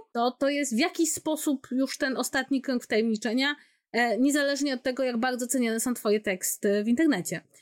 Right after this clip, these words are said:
I to jest, jeszcze chyba się trzyma trochę, nie? To znaczy, wydaje mi się, że to powoli może się będzie kończyć, ale wciąż jednak, prawda, ta pozycja,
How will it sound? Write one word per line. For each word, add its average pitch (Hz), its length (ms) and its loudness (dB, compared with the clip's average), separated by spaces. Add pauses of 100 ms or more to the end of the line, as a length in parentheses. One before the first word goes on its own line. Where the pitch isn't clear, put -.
(180)
I 349 180 0
to 392 160 2
jest, 359 280 2
jeszcze 349 280 0
chyba 262 200 0
się 254 120 -2
trzyma 175 320 -2
trochę, 151 280 -10
nie? 269 220 2
To 226 120 -6
znaczy, 240 500 0 (440)
wydaje 254 440 2
mi 262 140 -2
się, 254 340 0
że 226 560 -2 (160)
to 262 100 0
powoli 254 440 0
może 247 220 0
się 262 100 -2
będzie 240 220 -4
kończyć, 302 540 0 (140)
ale 330 160 6
wciąż 349 280 -2
jednak, 269 300 0
prawda, 226 420 -2 (340)
ta 247 100 0
pozycja, 240 680 0